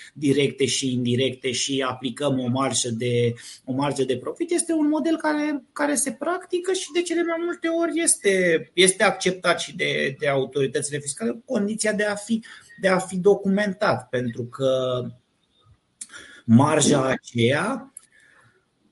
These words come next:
pe care o aplicăm asupra costurilor trebuie să aibă la bază exact acea analiză funcțională, adică funcții, riscuri și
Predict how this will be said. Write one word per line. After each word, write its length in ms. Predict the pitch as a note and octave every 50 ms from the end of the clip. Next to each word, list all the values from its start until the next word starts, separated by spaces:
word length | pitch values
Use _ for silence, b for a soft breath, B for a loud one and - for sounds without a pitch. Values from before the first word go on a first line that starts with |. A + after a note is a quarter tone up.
| _ _ _ _ _ _ _ _ _
pe 140 | - C#3+ A#2+
care 220 | - C#3 C3+ C3
o 120 | C3 C3+ C3+
aplicăm 460 | B2+ A#2+ C3 C3 A#2+ - D#3+ D3 C#3+
asupra 440 | C#3 C3 - - A#2+ A#2+ C3+ B2+ B2+
costurilor 880 | - - G3+ A3 G#3+ - - - G#3 G#3 G#3+ G#3 G#3 G#3 G#3 G#3+ G#3+
trebuie 420 | G#3 - - G3 G#3+ G#3 G3 G#3+ G3+
să 160 | G3+ - G3+
aibă 260 | G#3 G#3+ G3+ F#3+ G3+
la 140 | G3+ F#3+ F#3+
bază 360 | F#3 G3 G3+ G3 F#3 F3 G3
exact 360 | F#3+ F3+ E3+ G#3 G3 F#3 -
acea 260 | G3+ G3 - G3+ G3+ G3+
analiză 480 | G3+ G3 G3 G3 F#3+ G3 F#3+ E3 F#3+
funcțională, 680 | F#3 - - F#3 F#3 F3+ - F#3+ F#3+ F3+ E3+ D#3 A#2+ A2+
adică 280 | A2 A2+ A2+ A2+ C3 A#2+
funcții, 560 | A#2 - D#3+ E3+ F#3 F3+ E3+ - - A#2+ A2+
riscuri 480 | A2+ D3+ F3 E3+ - - - F3+ E3+
și 640 | E3+ - - - F3 F3 F3 E3+ E3+ F3 E3+ E3+ E3+